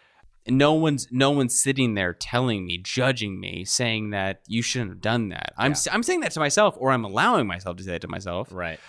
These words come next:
Speaker 1: Um, but it, it's still, it's mostly myself. I'm the master of my own destiny, man.
Speaker 2: <laughs>
Speaker 1: That's what it comes down to.
Speaker 2: No, you're
Speaker 1: As an
Speaker 2: absolutely
Speaker 1: adult,
Speaker 2: right.
Speaker 1: I, I, even though the scope and my understanding of the world is so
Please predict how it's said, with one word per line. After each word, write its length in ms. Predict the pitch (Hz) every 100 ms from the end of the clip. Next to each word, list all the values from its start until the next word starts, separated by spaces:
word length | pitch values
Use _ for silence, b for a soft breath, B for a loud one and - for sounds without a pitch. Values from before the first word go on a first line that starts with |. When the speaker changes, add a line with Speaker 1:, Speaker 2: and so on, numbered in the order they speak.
| b b b
Speaker 1:
Um, 460 | - 110 104 98 95
but 140 | 120 110
it, 140 | 101
it's 220 | 110 107 -
still, 300 | - 131 -
it's 160 | 117 123
mostly 800 | 127 151 180 - 123 107 92 - _ _ _ _ _ _ _
myself. 440 | 107 117 120 113 -
I'm 220 | 147 165
the 60 | 139
master 400 | 110 107 110 92
of 40 |
my 140 | 92 90
own 100 | 90
destiny, 500 | 90 92 143 95 92
man. 340 | 92 92 95 427 - 427 - 403 - 381
Speaker 2:
<laughs> 680 | - 381 - - - - -
Speaker 1:
That's 200 | 151 165
what 80 | 143
it 60 | 120
comes 240 | 101 92
down 280 | 101 98 98
to. 280 | - 90 90 -
Speaker 2:
No, 160 | 135 151
you're 100 | 143
Speaker 1:
As 200 | 156 151
an 80 | 175
Speaker 2:
absolutely 160 | 147
Speaker 1:
adult, 300 | 147 156 160 - b b -
Speaker 2:
right. 200 | 151 156
Speaker 1:
I, 60 | 139
I, 20 |
even 320 | 160 190 214
though 280 | 202 185 165 - _
the 120 | 143
scope 680 | - - - 156 175 196 - - _ _ _ _
and 200 | 135 131
my 240 | 123 127 165
understanding 640 | 180 143 - 139 151 135
of 80 | 113
the 60 | 104
world 260 | 117 131
is 80 | 101
so 460 | - - 370 403